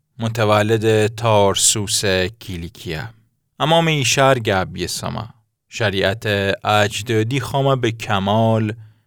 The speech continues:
می محضر گامالائیل یاد گرفتم و سی خدا غیرت داشتم. همونطور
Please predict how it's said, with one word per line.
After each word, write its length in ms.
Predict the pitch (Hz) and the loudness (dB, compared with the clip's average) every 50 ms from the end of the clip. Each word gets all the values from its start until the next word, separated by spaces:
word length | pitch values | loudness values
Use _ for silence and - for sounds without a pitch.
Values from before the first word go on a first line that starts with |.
| _ _ _ - | _ _ _ -14
می 200 | 98 98 92 92 | -10 -8 -6 -4
محضر 800 | 90 90 95 92 82 78 92 87 90 98 98 95 95 95 95 95 | -4 -4 -4 -4 -4 -6 -8 -4 -2 0 0 0 0 0 -2 -2
گامالائیل 960 | 90 90 101 98 95 95 95 95 101 104 104 107 117 123 127 127 123 120 113 113 - _ _ _ - | -4 -4 -4 -4 -2 -2 -2 -2 0 0 0 0 0 0 0 -2 -2 -4 -4 -8 -12 _ _ _ -18
یاد 640 | 107 95 95 107 107 113 120 120 120 117 110 110 110 | -12 -4 -2 2 2 4 4 6 4 4 2 0 -6
گرفتم 580 | 104 101 107 101 101 104 - - 110 101 98 101 | -2 0 0 0 0 -2 -4 -4 -4 -2 -2 -2
و 180 | 101 101 101 110 113 - _ _ | -2 -2 -4 -6 -10 -16 _ _
سی 220 | - - - 113 | -8 -6 -6 -6
خدا 600 | 107 - - 101 92 92 95 95 92 92 92 92 87 | -6 -4 -4 -2 0 2 2 4 4 4 4 2 0
غیرت 600 | 87 90 85 80 80 - 113 110 110 110 113 110 | -2 -4 -4 -4 -2 0 0 0 0 -2 -4 -4
داشتم. 460 | 90 85 78 - - - - - 104 107 110 - _ _ _ _ _ _ _ _ - | -6 -6 -6 -6 -8 -10 -10 -12 -14 -14 -16 -18 _ _ _ _ _ _ _ _ -4
همونطور 520 | 117 117 113 110 110 117 113 107 101 95 | -2 0 0 0 0 0 0 0 0 -2